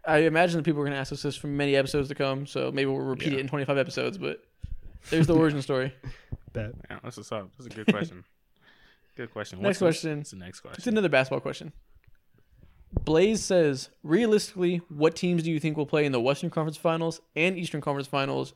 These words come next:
Speaker 1: and who will come out?" <sighs> Donovan,
Speaker 2: So
Speaker 1: you go
Speaker 2: tough.
Speaker 1: first. Who's gonna make the Western Conference and Eastern Conference Finals?
Speaker 3: Western Conference Finals is gonna be let me, I have the standings right here. Let me just remind myself.
Speaker 1: <laughs> Well, he's thinking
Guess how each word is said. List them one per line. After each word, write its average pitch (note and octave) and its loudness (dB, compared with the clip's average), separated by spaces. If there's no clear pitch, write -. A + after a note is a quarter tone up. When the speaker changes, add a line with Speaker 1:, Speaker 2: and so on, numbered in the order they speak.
Speaker 1:
and D3 -8
who D#3+ 2
will D#3 0
come C#3 -4
out?" A#2+ -10
<sighs> - -14
Donovan, D#3 4
Speaker 2:
So F3 4
Speaker 1:
you F3+ 6
go D#3 4
Speaker 2:
tough. C#3 2
Speaker 1:
first. A#2+ 0
Who's F#3 2
gonna E3+ 2
make D#3 0
the D3 -2
Western C3+ -2
Conference C3+ -4
and D3+ -8
Eastern C#3+ -8
Conference C3+ -4
Finals? D3+ -6
Speaker 3:
Western D#3 4
Conference D#3 6
Finals C#3+ 6
is B2 -6
gonna C3 2
be B2+ 0
let C3 -6
me, C3 -6
I C#3 -2
have C#3 -2
the B2+ -8
standings A#2+ -8
right A#2 -8
here. A#2 -12
Let A2+ -10
me A#2+ -8
just A#2+ -10
remind A#2 -8
myself. A#2 -14
Speaker 1:
<laughs> F#3+ 8
Well, E3 2
he's F#3+ 4
thinking B2+ 0